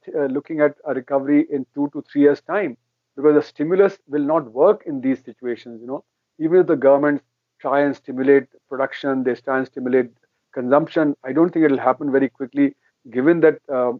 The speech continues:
the sentiment of the consumers and the, you know, investment climate for the producers, those have taken an adverse turn. You know, when production comes down by sixty, seventy percent, you know,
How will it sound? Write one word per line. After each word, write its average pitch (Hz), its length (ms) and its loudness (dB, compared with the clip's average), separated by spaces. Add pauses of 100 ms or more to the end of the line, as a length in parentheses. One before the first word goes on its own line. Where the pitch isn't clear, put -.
(100)
the 131 160 -8 (120)
sentiment 165 520 0
of 123 160 -8
the 135 80 -12
consumers 139 640 -2 (440)
and 135 200 -4
the, 127 400 4 (220)
you 143 60 -12
know, 127 100 -6
investment 151 580 -4
climate 139 380 -4
for 139 100 -10
the 127 100 -6
producers, 131 640 0 (440)
those 160 260 4
have 147 220 2
taken 131 260 -10
an 127 200 -10
adverse 123 460 -6
turn. 117 200 -14 (520)
You 156 80 -4
know, 160 100 2
when 175 340 4 (200)
production 151 460 -2
comes 151 260 0
down 147 220 2
by 143 120 4
sixty, - 360 -10
seventy 139 360 -6
percent, 147 500 -2
you 127 100 -6
know, 139 200 -4